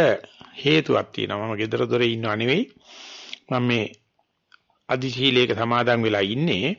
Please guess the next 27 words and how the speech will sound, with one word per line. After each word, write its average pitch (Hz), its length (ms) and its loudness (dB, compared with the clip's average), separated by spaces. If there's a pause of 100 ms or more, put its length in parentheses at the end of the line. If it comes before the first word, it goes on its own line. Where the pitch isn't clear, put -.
(460)
ඒ 147 140 0
නිසා 139 240 0
මට 135 320 -2
තිබුණු 135 300 -2
මගේ 131 340 4
අඩුපාඩුකම් 131 680 2 (1600)
නැවත 139 240 2
සලකා 143 400 0
බලන්න 50 280 -6
වෙලාවක් - 460 -6
එනවා. - 180 -14 (720)
වෙච්චි 135 420 0 (340)
දේවල් 131 340 4
වලට 123 200 2
පශ්චාත්තාප 123 580 0
වෙන්නේ 104 240 0
නැතුව 131 300 0 (920)
මේ 127 140 0
සමාදන් 147 520 2
වෙච්ච 135 200 -2
සීලේ 123 360 0
නිසා 120 280 0
අලුතෙන් 123 380 0
ජීවිතේ 117 380 -2
දිහා 110 240 0
බලන්න 107 320 0
අලුත් 127 280 0